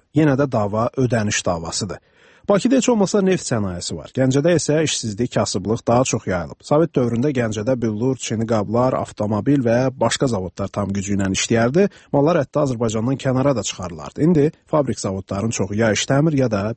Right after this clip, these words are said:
bir neçə sexi işləyir. İndi Gəncədə minlərlə adam həm də susuz qalıb. Azərbaycanda əli hər yerdən üzülən adam haqqında deyirlər ki, işi qalıb Allaha. Allaha dua eləsin, amma gəncəlilər üçün bu da dönüb müşkülə.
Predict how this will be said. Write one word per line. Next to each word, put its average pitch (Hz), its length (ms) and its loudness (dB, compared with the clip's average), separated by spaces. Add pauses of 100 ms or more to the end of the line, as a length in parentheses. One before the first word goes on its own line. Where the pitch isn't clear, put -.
bir 131 140 4
neçə 101 320 -2
sexi 98 400 -4
işləyir. - 320 -4 (580)
İndi 240 220 4
Gəncədə 214 480 2
minlərlə 180 480 2
adam 147 400 0
həm 151 240 0
də 131 260 0
susuz 143 380 -2
qalıb. 113 480 -8
Azərbaycanda 117 880 2
əli 127 320 0
hər 143 160 2
yerdən 107 320 -2
üzülən 120 320 0
adam 117 240 2
haqqında 107 400 -4
deyirlər 127 320 4
ki, 180 240 2 (240)
işi - 160 0
qalıb 131 400 2
Allaha. 127 460 0 (240)
Allaha 131 380 2
dua 95 200 -4
eləsin, 78 240 -10
amma 147 240 2 (200)
gəncəlilər 113 520 0
üçün 107 280 -4 (200)
bu 131 100 0
da 92 140 -2
dönüb 82 280 -6
müşkülə. 87 400 -6